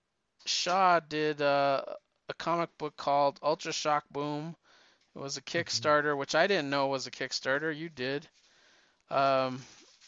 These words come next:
Speaker 1: you didn't buy that one, though, right? You didn't buy that Kickstarter?
Speaker 2: No. I, I, I think I might own the comic, but I didn't get the Kickstarter. I think I picked it up later.
Speaker 1: Okay.
Speaker 2: But I didn't read it.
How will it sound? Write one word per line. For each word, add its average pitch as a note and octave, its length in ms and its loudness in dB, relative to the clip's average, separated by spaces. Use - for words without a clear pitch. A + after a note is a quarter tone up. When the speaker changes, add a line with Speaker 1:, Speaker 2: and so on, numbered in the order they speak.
Speaker 1:
you F3+ 140 -4
didn't F#3+ 240 4
buy E3 240 8
that C#3 260 4
one, B2+ 300 -4
though, C3 180 -2
right? C#3+ 320 0
You D#3 100 -10
didn't D#3+ 220 0
buy C3+ 220 2
that C#3 240 0
Kickstarter? D3 480 -2
Speaker 2:
No. C3 260 6
I, G3+ 60 -12
I, G3+ 40 4
I G3+ 60 -4
think D4+ 180 0
I G3 80 8
might D#3+ 220 4
own D3 180 2
the C3+ 80 -2
comic, D3 440 -2
but B2+ 200 -2
I C#3 60 -2
didn't C3 200 0
get A#2+ 120 -2
the A#2+ 80 -8
Kickstarter. A2+ 800 -4
I A#2+ 60 -12
think B2+ 100 -4
I A#2+ 40 -2
picked A#2+ 240 -8
it A#2+ 80 2
up A#2 160 -2
later. A#2 500 0
Speaker 1:
Okay. C#3+ 380 -6
Speaker 2:
But C3 80 6
I B2+ 40 8
didn't B2 340 4
read A#2 160 4
it. - 240 0